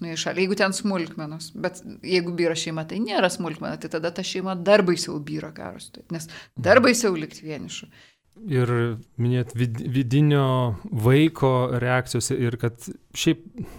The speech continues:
Speaker 2: kai dauguma taip jaučia, lyg tai tai yra normalu ir natūralu, bet, e,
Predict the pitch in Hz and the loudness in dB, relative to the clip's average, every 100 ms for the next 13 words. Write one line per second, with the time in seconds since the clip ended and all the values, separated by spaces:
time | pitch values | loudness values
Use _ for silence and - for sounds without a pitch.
0 | - - 110 101 110 110 120 131 127 113 | -20 -6 0 4 6 6 6 4 2 2
1 | 127 135 - 120 - 117 - 117 117 120 | 4 4 2 0 0 -4 -2 0 0 0
2 | 127 - 143 123 113 113 117 110 104 104 | -2 -4 -2 2 4 6 4 4 2 2
3 | 123 143 120 117 127 110 107 113 104 101 | 2 2 0 -2 0 0 0 0 0 0
4 | 107 151 - - - - - - _ - | 2 0 -4 -16 -20 -20 -20 -20 _ 0
5 | 120 120 127 123 120 120 120 | 0 2 2 4 4 2 0